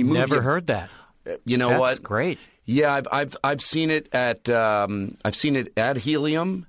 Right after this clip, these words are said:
Speaker 2: I've seen it at Acme. Not Acme. They don't serve food. I saw D C Improv, Dallas Improv once in a while. We can, and they do it real nice. Not like they're soup Nazis.
Speaker 1: Right.
Speaker 2: They're like, "Hey, we, uh, w-, we can move you back three rows." But of course, you can't be fucking serving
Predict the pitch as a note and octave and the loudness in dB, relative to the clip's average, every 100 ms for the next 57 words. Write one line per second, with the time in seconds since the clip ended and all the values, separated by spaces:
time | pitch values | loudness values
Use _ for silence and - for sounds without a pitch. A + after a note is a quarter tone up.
0 | - A2 G#2 - C3 B2+ G#2+ G#2+ G#2 F#2+ | -6 -4 -2 -2 0 0 0 -2 -2 -4
1 | - G#2 A2+ B2 C3+ C3+ B2+ B2+ G#2+ G#2+ | -4 -4 -2 0 0 0 0 0 0 -2
2 | G2+ G2 G#2+ G2 - A#2 G2+ G2 F2+ - | -2 -2 0 -2 0 0 0 -2 -2 -4
3 | - F#2+ - A2 G2 F2 C#3+ - A2 B2+ | -6 -4 0 -2 -2 -2 0 0 0 -2
4 | C3 G#2 F#2+ F#2 - F2+ A2 G2+ C3 B2+ | 0 0 0 -2 -12 -4 -2 0 0 0
5 | C3+ B2+ B2+ B2 A#2+ B2+ B2 B2+ A#2+ A#2 | 0 0 0 0 0 -4 -2 0 2 2
6 | A#2+ A2+ - - - A#2 - - G#3 C#4 | 0 -2 -10 -12 -2 0 0 0 0 2
7 | E4+ C4+ C4 B3 A3+ G#3+ C4+ - G#3+ A3+ | 0 0 0 0 0 0 0 0 0 -2
8 | - C#3 A#2+ A#2 C3+ C3+ B2 G#3+ G#3+ A3+ | 0 0 0 0 0 0 2 0 -2 -2
9 | B3 G#3 A3+ - - - - C#3 - D3 | -2 -2 -4 -8 -18 -8 -4 -4 -4 -2
10 | C#3+ C3 E3 D3+ A#2 - E3+ - - B2+ | 0 2 2 0 -4 -2 -4 -4 -4 -2
11 | A#2 A2 G#2+ A2 - - - A#3+ A3+ - | 0 2 0 -2 -10 -18 -6 -4 -4 -8
12 | - A#3 B3+ A3 - G#3 F3 A#2+ - - | -6 0 0 0 -2 -4 -2 -2 -6 -6
13 | C3 A#2 G#2+ F#2 - A2 F#2+ F#2+ | -6 -2 -2 0 -2 -2 -2 -4